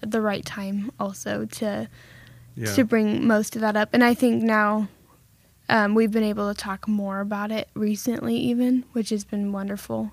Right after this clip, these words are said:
Speaker 1: 'cause
Speaker 2: Mm.
Speaker 1: I just always want that healing, and I want her to know, like, I never, I don't hate her. I don't dislike her. I, I love my mom so much, and she is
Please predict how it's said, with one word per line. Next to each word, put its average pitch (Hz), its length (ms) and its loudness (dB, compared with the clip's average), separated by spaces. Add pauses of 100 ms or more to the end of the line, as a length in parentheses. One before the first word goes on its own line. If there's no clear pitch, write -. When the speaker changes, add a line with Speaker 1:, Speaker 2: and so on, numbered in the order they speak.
(100)
Speaker 1:
'cause 220 260 -2
Speaker 2:
Mm. - 80 -20
Speaker 1:
I 233 100 2
just 220 180 -2
always 220 280 0
want - 220 -6
that - 140 -6
healing, 208 540 -4
and 202 160 -4 (300)
I 247 80 4
want 226 240 6
her 220 100 2
to 214 60 0
know, 214 160 2
like, 202 240 -2
I 214 80 0
never, 214 420 2 (880)
I 247 60 0
don't 226 160 0
hate 208 220 -8
her. 208 260 -4
I 214 80 -2
don't 214 240 -4 (280)
dislike 208 520 -4
her. 220 140 -4
I, 240 340 0
I 247 100 -2
love 214 280 -4
my 208 100 -2
mom 202 280 -4
so 214 180 -6
much, 208 480 -6
and 214 240 2
she 226 180 0
is 208 220 -2